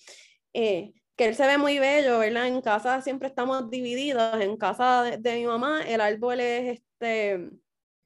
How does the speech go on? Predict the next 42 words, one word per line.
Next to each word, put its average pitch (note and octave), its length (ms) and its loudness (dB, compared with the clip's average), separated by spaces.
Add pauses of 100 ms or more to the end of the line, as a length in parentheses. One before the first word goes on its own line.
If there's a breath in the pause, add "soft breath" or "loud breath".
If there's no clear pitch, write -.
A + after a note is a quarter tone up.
(180)
artificial, C4 720 2
porque A3 220 0
a G3+ 60 2
mí G3 80 2
el G3+ 80 2
olor A#3+ 200 4
a A#3+ 120 0
pino B3 200 -2
me A3 80 -4
da G3 140 -2
como A3+ 220 -4
alergia, A3 600 0
pero F#3 160 -2
en G3+ 60 -2
casa G3 260 -2
de A#3+ 120 0
mis B3+ 220 -4
suegros C4 380 -2
siempre A3 400 -4
la G#3 220 2
tradición G#3 500 -2
es E4+ 200 -2
que B3 500 0
el A#3+ 80 2
árbol C4+ 300 0
tiene C#4 180 -4
que B3+ 100 -2
ser D4 220 -4
natural. F#3 580 -2 (400 loud breath)
Así A#3+ 360 -2
que, B3 80 2
¿verdad? C#4 400 4
La, C4 220 2
le A3+ 280 0
voy G#3+ 100 2
a A3 60 4
dar B3+ 120 4
los D4 140 2
consejos C#4+ 540 0
para A#3 240 -2
ambas A#3 340 -6
vertientes. G3+ 720 -6